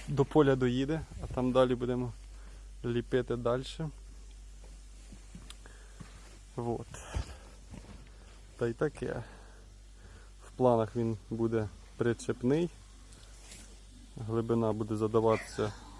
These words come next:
катками. Каток спереду, каток ззаду, за катком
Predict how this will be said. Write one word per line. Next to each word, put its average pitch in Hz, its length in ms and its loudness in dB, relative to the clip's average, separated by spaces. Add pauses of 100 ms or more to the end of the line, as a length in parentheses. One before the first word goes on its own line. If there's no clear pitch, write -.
(640)
катками. 160 600 2 (600)
Каток - 380 0
спереду, 107 480 4
каток 104 400 0 (120)
ззаду, 151 420 0
за 113 160 4
катком 117 560 2